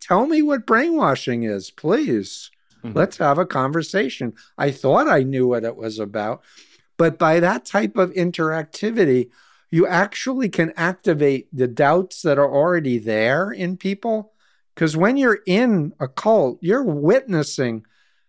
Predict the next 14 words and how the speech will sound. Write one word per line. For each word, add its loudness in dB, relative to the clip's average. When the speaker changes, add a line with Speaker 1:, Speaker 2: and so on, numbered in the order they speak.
Speaker 1:
cognitive 0
dissonance -2
events 0
Speaker 2:
Mm. -20
Speaker 1:
all 4
the 0
time. -2
When 0
I, 2
when -2
I 2
would 0
watch 0
something 0